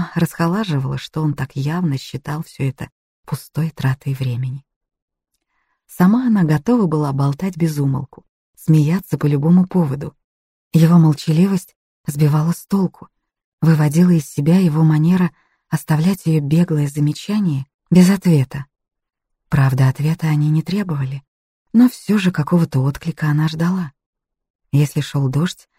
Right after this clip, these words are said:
и она говорила: «Льет, как из ведра», ей хотелось услышать, да, прямо ужас. А он молчал. Иногда ее подмывало встряхнуть его хорошенько. «Я сказала: 'Льет, как из ведра», — повторила она.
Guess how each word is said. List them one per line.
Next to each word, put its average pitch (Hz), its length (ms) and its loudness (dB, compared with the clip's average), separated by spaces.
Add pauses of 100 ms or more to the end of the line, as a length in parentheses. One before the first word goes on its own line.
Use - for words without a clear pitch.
(140)
и 151 60 0
она 143 200 4
говорила: 143 540 -2 (260)
«Льет, 143 340 2
как 139 200 -6
из 131 140 0
ведра», 131 420 -4 (400)
ей 143 140 2
хотелось 147 500 -4
услышать, 151 500 -6
да, 170 240 -4
прямо 127 320 -2
ужас. 175 420 -4 (800)
А 135 140 0
он 170 160 0
молчал. 175 560 -6 (1120)
Иногда 165 360 2
ее 190 240 0
подмывало 170 540 -2
встряхнуть - 640 -2
его 131 140 -2
хорошенько. 131 680 -6 (640)
«Я 156 160 0
сказала: 143 560 -4 (220)
'Льет, 156 420 0
как 151 240 -4
из 175 120 2
ведра», — 190 360 0
повторила 131 500 -4
она. 131 300 -6